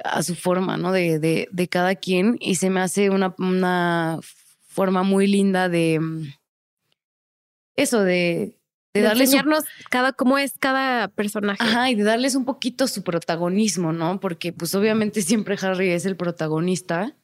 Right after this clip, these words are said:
Speaker 1: Y desde el primera, desde la primera película, pues no, nos damos cuenta que Harry no es nada sin sus dos amigos
Speaker 2: Ujú.
Speaker 1: y él lo sabe. Él lo sabe, en alguna película se le olvida,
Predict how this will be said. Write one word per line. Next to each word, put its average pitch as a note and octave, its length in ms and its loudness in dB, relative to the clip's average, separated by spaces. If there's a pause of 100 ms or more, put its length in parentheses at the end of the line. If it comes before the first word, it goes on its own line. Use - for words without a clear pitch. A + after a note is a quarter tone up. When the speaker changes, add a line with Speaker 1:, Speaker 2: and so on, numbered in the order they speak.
(920)
Speaker 1:
Y G#3 540 2
desde G#3 280 2
el G#3+ 120 0
primera, A3 960 0
desde G3+ 220 0
la G3+ 100 2
primera G#3+ 380 0
película, G#3+ 580 0
pues F#3 180 -2
no, C4+ 200 2
nos F#3+ 160 0
damos G#3+ 240 -2
cuenta A3 260 -2
que G3 220 -4
Harry G3 220 0
no A3 140 2
es G#3+ 120 0
nada G3 500 0 (540)
sin A3 240 0
sus G3 180 0
dos G3+ 160 0
amigos A3 380 2
Speaker 2:
Ujú. A3 160 0
Speaker 1:
y A#3+ 80 4
él B3+ 100 4
lo C4+ 80 2
sabe. A3+ 420 -2 (840)
Él B3 100 2
lo B3 100 2
sabe, A3 280 2
en G3 80 0
alguna A#3 520 2
película F3 440 0
se D#3+ 100 -2
le E3 120 2
olvida, D#3+ 340 0